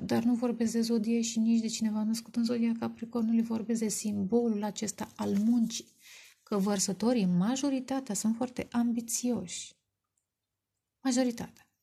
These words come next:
Ați muncit foarte mult ca să aveți ce pune pe masă, ca să aveți un job, ca să aveți stabilitate, da? Stabilitate, vărsătorii. Și ați avut în spate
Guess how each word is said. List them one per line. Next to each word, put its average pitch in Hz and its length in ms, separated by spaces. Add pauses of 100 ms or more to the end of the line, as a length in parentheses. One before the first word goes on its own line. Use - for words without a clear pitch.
(1900)
Ați 233 220
muncit 226 240
foarte 208 360
mult 208 360
ca - 180
să 226 120
aveți 226 200
ce 233 120
pune 226 220
pe 233 120
masă, 233 400
ca 233 160
să 220 120
aveți 233 340
un 233 160
job, 226 240
ca 214 100
să 190 120
aveți 214 200
stabilitate, 226 880 (480)
da? 247 280 (160)
Stabilitate, 208 720
vărsătorii. 214 680 (1500)
Și - 480 (2000)
ați 233 200
avut 254 220
în 330 100
spate 240 680